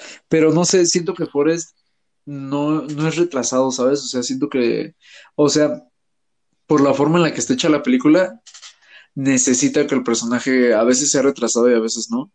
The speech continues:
Y siento que a veces no es retrasado, ¿sabes? Siento que a veces dice cosas que no, o, o, o entiende cosas que no entendería un retrasado. Muy, muy, muy sutilmente, o sea, tampoco es como que sea siempre así.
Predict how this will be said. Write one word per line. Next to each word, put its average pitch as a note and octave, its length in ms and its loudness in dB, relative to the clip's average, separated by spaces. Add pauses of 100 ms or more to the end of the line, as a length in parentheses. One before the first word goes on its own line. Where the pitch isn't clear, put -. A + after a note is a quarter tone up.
(800)
Y C3 100 2
siento C3+ 280 0
que D#3 100 0
a A#2 60 4
veces A#2+ 320 2
no A#2+ 100 -2
es A#2 100 -2
retrasado, G#2+ 500 -2
¿sabes? A#2 280 0
Siento - 200 -4
que G#2+ 80 2
a - 20 4
veces - 400 -2
dice A#2 320 -2
cosas A2+ 340 0
que - 160 -10
no, A2+ 360 -2
o, B2 260 0 (320)
o, G#2+ 160 -8
o C3+ 160 0
entiende D3 500 -2
cosas D3+ 540 0
que A#2+ 140 -6
no B2 100 0
entendería B2 500 0
un A#2 120 -4
retrasado. A2+ 640 -6 (360)
Muy, F#3+ 240 2
muy, A#3 300 4
muy G#3 200 4
sutilmente, E3+ 800 -2
o A#2+ 140 -10
sea, B2 100 -4
tampoco B2+ 380 -6
es B2+ 100 0
como B2+ 220 -4
que - 140 -14 (1500)
sea - 300 0
siempre A#2+ 360 0
así. - 300 -6